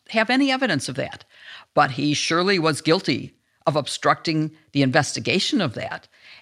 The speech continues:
And so it has nothing to do with whether or not Donald Trump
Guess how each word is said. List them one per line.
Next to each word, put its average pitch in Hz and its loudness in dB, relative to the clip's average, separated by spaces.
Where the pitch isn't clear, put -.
And 160 4
so 180 0
it 185 0
has 196 0
nothing 196 -2
to 175 -6
do 202 -4
with 127 -4
whether 165 0
or 151 -2
not 151 0
Donald 151 0
Trump - -4